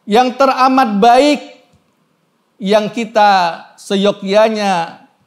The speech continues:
meminta kepada Allah Subhanahu wa taala, terutama yang dianjurkan ba'da salat subuh dan ketika zikir pagi.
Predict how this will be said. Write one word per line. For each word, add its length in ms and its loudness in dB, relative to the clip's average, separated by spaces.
meminta 560 -4
kepada 400 -4
Allah 400 -2
Subhanahu 640 -6
wa 160 -4
taala, 720 -4
terutama 480 -4
yang 240 -6
dianjurkan 800 -8
ba'da 720 -4
salat 560 -4
subuh 560 -4
dan 560 -4
ketika 480 -8
zikir 480 -12
pagi. 400 -14